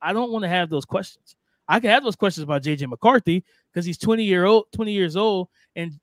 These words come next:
you know, Jim Harbaugh wanted to run the football like it was nineteen forty-five. Like, so it's like, you know, you, you expect to have those type of, um, questions about a kid, young man like that 'cause the experience and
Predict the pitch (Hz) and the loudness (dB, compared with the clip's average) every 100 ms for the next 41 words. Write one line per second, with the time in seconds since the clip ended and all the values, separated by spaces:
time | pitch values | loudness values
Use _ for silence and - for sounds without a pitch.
0 | - 196 139 139 127 135 165 156 208 185 | -12 -8 -6 -8 -12 -10 -6 0 0 2
1 | 156 160 165 147 170 156 - 247 - - | -2 -2 -4 -4 -4 -2 0 0 0 -14
2 | 120 131 131 160 165 175 160 175 175 160 | -16 -14 -8 -6 -6 -6 -2 -2 -2 0
3 | 277 - _ _ _ _ 160 165 165 147 | 0 -2 _ _ _ _ 2 4 4 2
4 | 196 185 175 185 170 - 208 202 196 - | 4 4 2 2 0 0 0 2 0 -6
5 | - - 185 220 233 202 - - 226 277 | -20 -8 -2 0 0 -4 -6 -4 -2 -2
6 | - 190 185 170 139 160 175 170 156 - | -6 -4 -2 -4 -4 -6 -2 -4 -6 -12
7 | 180 170 - 156 151 135 131 _ _ _ | -10 -10 -8 -8 -8 -10 -18 _ _ _
8 | _ - 151 156 147 - 202 - 165 147 | _ -6 -4 -4 -6 -4 -4 -4 -8 -6
9 | 143 - 190 170 156 170 160 156 131 117 | -6 -4 -4 -2 -2 -4 -6 -8 -10 -8
10 | 185 208 - 165 156 151 143 131 - 220 | -2 0 -2 -6 -6 -8 -12 -10 0 2
11 | 226 214 208 180 151 | 2 -2 -6 -10 -12